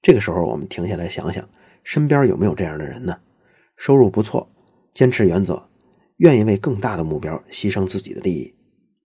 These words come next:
我想有些人脑中可能已经浮现出具体的人了。我要说的是，这些人自古以来就是推动社会前进的力量。他们虽然占比非常少，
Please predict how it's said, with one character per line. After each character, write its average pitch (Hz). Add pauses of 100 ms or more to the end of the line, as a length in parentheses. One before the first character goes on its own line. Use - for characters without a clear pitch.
(420)
我 127
想 143
有 127
些 113
人 113
脑 95
中 87
可 -
能 92
已 90
经 90
浮 95
现 87
出 87
具 92
体 -
的 -
人 69
了。 82 (1080)
我 90
要 131
说 104
的 90
是， - (360)
这 147
些 151
人 123
自 143
古 117
以 127
来 87
就 120
是 -
推 -
动 95
社 -
会 78
前 -
进 85
的 69
力 69
量。 - (680)
他 160
们 143
虽 143
然 131
占 120
比 -
非 113
常 95
少， -